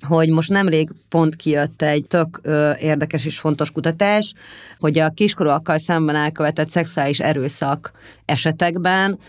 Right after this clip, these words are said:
megnőtt a kortársak által elkövetett nemi erőszak aránya. Tehát ez azt jelenti, hogy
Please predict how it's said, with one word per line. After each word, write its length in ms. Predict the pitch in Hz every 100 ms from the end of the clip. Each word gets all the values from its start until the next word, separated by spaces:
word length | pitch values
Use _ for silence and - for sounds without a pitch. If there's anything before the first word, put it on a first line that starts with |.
| -
megnőtt 480 | - 185 165 147 143
a 60 | 160
kortársak 640 | 151 151 156 117 - 151
által 300 | 135 135 143
elkövetett 760 | 120 143 139 147 127 147 - -
nemi 240 | 156 135
erőszak 480 | 117 110 98 - 139
aránya. 500 | - 110 87 95 147
Tehát 200 | 160 160
ez 80 | 147
azt 240 | 180 165
jelenti, 480 | 135 131 202 208 247 - - -
hogy 440 | - 165 165 160